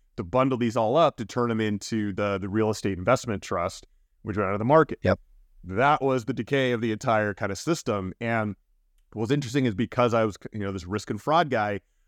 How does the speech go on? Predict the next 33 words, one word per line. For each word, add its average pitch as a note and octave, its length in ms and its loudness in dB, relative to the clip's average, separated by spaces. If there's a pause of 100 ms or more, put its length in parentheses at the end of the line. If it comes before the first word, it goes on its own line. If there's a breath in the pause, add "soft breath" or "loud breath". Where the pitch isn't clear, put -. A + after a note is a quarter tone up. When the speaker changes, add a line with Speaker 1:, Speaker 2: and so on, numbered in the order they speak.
(140)
Speaker 1:
um, F#2+ 340 -4
they C3+ 120 2
started C#3 220 2
giving B2 140 2
them A#2+ 120 2
the, G2 60 -2
like, G2 220 0 (100)
something C#3+ 300 0
doesn't A2 220 0
smell G2+ 260 -4
right. E2+ 200 -2
I G2+ 60 -4
mean, G#2 140 -2
literally, A#2+ 340 2
I G2 60 2
would F#2+ 120 -2
do G#2 120 2
investigations G2 800 -4
of F#2+ 100 -6
people G2+ 280 -6
literally G#2+ 360 -2 (220)
cutting B2 680 2
and G#2 220 -2
pasting, F#2 800 -2 (380)
uh, G2 280 4
credit B2 300 2
reports A#2 580 2
and, G2+ 80 -2
like, F#2+ 160 -4
credit A#2+ 340 0
lines A2+ 480 0
to, G#2 100 -4
like, F#2+ 280 -2